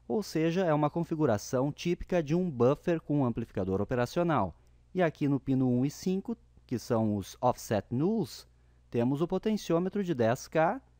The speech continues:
com o terminal central ligado em menos V C C. Bem simples de entender. Vamos então agora verificar isso na prática. Então aqui está o nosso circuito montado em protoboard, o multímetro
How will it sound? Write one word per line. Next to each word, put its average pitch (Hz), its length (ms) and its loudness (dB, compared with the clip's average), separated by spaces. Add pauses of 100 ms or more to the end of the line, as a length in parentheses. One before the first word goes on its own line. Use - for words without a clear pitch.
(480)
com 135 140 0
o 117 60 0
terminal 127 440 2
central 131 480 0
ligado 110 480 0
em 147 80 0
menos 143 360 -2
V 170 80 -4
C 190 180 -4
C. 92 300 -2 (360)
Bem 226 220 2
simples 208 420 0
de 185 60 -2
entender. 185 500 2 (500)
Vamos 185 300 4
então 180 320 4
agora 147 340 6
verificar 151 540 0
isso 147 180 -4
na 175 80 2
prática. 101 680 0 (1080)
Então 165 320 8
aqui 165 160 4
está 143 240 4
o 135 40 8
nosso 123 200 4
circuito 120 440 2
montado 107 380 2
em 107 60 0
protoboard, 185 760 2
o 151 220 6
multímetro 147 840 2